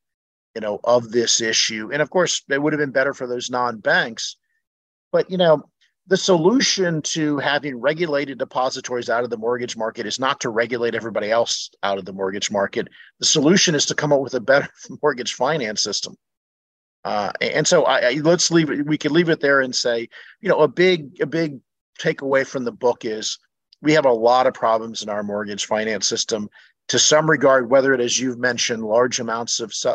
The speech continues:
of, of assistance that were provided by covid that allowed us to dodge some bullets. Um,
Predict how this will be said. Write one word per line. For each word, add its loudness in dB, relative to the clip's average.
of, -2
of -4
assistance -4
that 2
were -10
provided -2
by -4
covid -2
that 4
allowed 4
us 4
to -8
dodge 0
some -4
bullets. -4
Um, -4